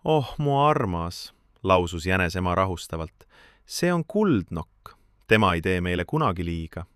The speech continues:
"Aga milline oli see hea loom, keda sa nägid?" küsis jänesema. "Ta istus sellesama puu all.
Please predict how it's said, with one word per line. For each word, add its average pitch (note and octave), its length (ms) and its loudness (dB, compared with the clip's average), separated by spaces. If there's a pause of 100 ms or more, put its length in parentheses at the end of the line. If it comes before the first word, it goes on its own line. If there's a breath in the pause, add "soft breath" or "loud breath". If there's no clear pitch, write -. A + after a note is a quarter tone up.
(1160 soft breath)
"Aga G2 500 4
milline B2 420 0
oli A2+ 160 0
see G#2+ 220 -4
hea D#3 300 0
loom, F2 280 0
keda E2+ 240 -4
sa F#2 80 -6
nägid?" E2+ 400 -8 (280)
küsis E2+ 240 -4
jänesema. E2 500 -4 (1160 soft breath)
"Ta G2+ 100 2
istus - 420 0
sellesama A#2+ 480 2
puu A#2 320 0
all. E2+ 260 -2